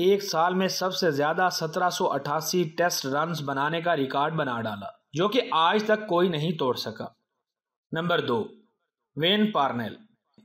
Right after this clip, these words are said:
वेन डेल्वन पार्नेल तीस जुलाई उन्नीस सौ उनानवे को जनूबी अफ्रीका के मशहूर शहर पोर्ट अल्जिब्थ में पैदा हुए। इन्होंने दो हज़ार छह में क्रिकेट खेलने का आगाज किया और सिर्फ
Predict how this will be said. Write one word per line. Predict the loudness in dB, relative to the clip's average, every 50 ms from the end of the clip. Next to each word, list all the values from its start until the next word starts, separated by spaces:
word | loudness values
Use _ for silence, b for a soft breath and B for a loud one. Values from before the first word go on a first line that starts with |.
| _ _ -6
वेन | -2 2 2 4 4 4 2 2
डेल्वन | 2 2 2 4 2 4 2 2 0 2
पार्नेल | 2 2 2 4 4 4 4 4 2 2
तीस | 0 2 2 2 2 2
जुलाई | 2 2 4 4 2 2
उन्नीस | 2 2 2 2 2 0
सौ | 0 -2
उनानवे | 0 0 0 0 0 0 0 0
को | 2 0 0
जनूबी | 0 0 0 0 0 2 2 2
अफ्रीका | 2 2 0 0 0 2 0 0
के | 2 0 0
मशहूर | 0 0 -2 -2 0 2 2 2 2
शहर | 2 0 0 2 2 0 -2 0 2
पोर्ट | 4 4 4 4 2
अल्जिब्थ | 2 0 0 2 0 0 0 0 -2
में | -4 -4 -2
पैदा | 0 0 0 0 0 -2
हुए। | -2 -4 -6 -8 -10 -12 -16 _ _ _ 0
इन्होंने | 2 4 4 4 4 4 4
दो | 4 4 6
हज़ार | 6 4 4 2
छह | 2 0 2 4 4 6
में | 4 4 2
क्रिकेट | 2 -2 -2 0 0 0 0 0
खेलने | -2 0 0 2 2 0 0
का | 2 2
आगाज | 2 2 2 2 0 0 -2 -4
किया | -8 -8 -8 -10 -10 -12 -16 _ -6
और | -4 0
सिर्फ | 2 2 2 2